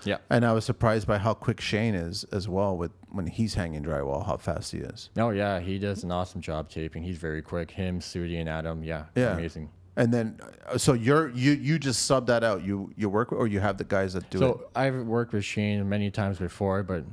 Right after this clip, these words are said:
Speaker 1: he has his own company too, so I can't always work with him. But I do have tapers and boardmen under me who work with me constantly on a daily basis.
Speaker 2: And then the tapers come in
Speaker 1: Yeah.
Speaker 2: and take care of all that stuff.
Speaker 1: Yeah. Exactly.
Speaker 2: Anybody still doing level five these days or no?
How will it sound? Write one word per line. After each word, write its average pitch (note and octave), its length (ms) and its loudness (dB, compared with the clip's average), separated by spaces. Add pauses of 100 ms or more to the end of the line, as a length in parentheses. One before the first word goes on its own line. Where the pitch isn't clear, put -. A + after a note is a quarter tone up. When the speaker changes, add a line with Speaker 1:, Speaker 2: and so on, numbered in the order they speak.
(160)
Speaker 1:
he G#2 160 -2
has G#2+ 160 0
his G2 140 -6
own F#2+ 140 -2
company G2 360 -4
too, G2 200 -6
so - 120 -6
I F2 100 -2
can't F2+ 260 -4
always F#2+ 400 0
work F2+ 240 -2
with G#2 120 -2
him. B2 240 0
But G2 140 -2
I F#2 100 0
do G2+ 240 -2
have F#2 320 -2
tapers F#2+ 600 -2
and F2 120 -4
boardmen F2 440 -2
under F2 240 -2
me G2 240 0
who E2+ 160 -6
work E2+ 240 -4
with F2 80 -6
me F2 120 -4
constantly G2 600 -4
on E2+ 80 -4
a D#2+ 40 -6
daily E2 300 -4
basis. D#2 640 -8
Speaker 2:
And G2+ 140 4
then F#2+ 120 2
the F2 80 -2
tapers A#2+ 360 0
come C2+ 240 -4
in G1+ 120 -14 (160)
Speaker 1:
Yeah. C#2 200 -2 (180)
Speaker 2:
and A2+ 120 0
take F#2+ 160 0
care F#2 140 2
of F2+ 100 0
all F2 120 2
that F#2 180 0
stuff. - 260 -8 (100)
Speaker 1:
Yeah. D#2+ 220 -2 (720)
Exactly. F2+ 220 2
Speaker 2:
Anybody E3+ 340 6
still E3+ 200 2
doing D#3+ 300 2
level D3+ 220 4
five C#3 260 2
these C#3+ 160 0
days D#3 240 2
or A#2 80 4
no? F#2+ 260 2